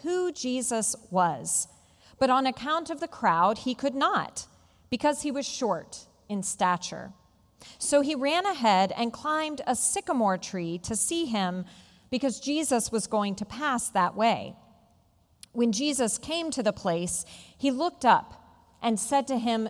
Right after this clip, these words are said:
"Zacchaeus, hurry and come down, for I must stay at your house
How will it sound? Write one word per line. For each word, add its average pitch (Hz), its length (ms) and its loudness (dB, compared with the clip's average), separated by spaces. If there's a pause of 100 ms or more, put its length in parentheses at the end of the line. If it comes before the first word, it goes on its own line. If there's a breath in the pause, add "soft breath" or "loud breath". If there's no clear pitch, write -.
"Zacchaeus, 247 720 -2
hurry 277 580 -2
and 226 160 -2
come 330 320 -2
down, 180 480 -2 (460 soft breath)
for 208 240 4
I 302 220 4
must 226 440 0
stay 180 720 -2
at 202 240 0
your 269 320 4
house - 640 -4